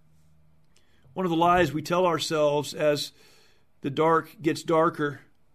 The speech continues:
the situations become more difficult,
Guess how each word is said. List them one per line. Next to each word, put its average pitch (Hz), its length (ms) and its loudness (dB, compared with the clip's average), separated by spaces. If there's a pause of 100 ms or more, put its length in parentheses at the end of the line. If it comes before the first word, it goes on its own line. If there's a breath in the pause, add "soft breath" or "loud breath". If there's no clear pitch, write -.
(260)
the 147 60 -12
situations 160 680 0
become 156 320 -6
more 147 160 0
difficult, 151 680 -6